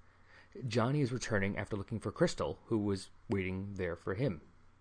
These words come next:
She's mad at him for deserting her the other day to help out the rest of the F F when he could have brought her with him.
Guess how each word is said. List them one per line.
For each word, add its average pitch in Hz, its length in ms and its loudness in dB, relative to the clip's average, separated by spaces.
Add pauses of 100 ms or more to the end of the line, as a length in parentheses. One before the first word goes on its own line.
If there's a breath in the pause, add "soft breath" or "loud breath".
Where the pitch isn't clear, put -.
(880 soft breath)
She's 131 300 6
mad 156 220 6
at 165 60 6
him 120 180 4
for 117 100 2
deserting 110 400 4
her 120 140 4
the 104 100 2
other 95 140 2
day 92 240 2
to 95 80 -2
help 113 260 -2
out 110 160 -2
the 95 80 -4
rest 110 280 -2
of 107 40 -8
the 104 140 0
F 95 180 -4
F 92 400 -6
when 101 140 -4
he 101 60 -4
could 117 100 2
have 101 120 4
brought 101 180 2
her 104 120 2
with 151 180 2
him. 80 180 -10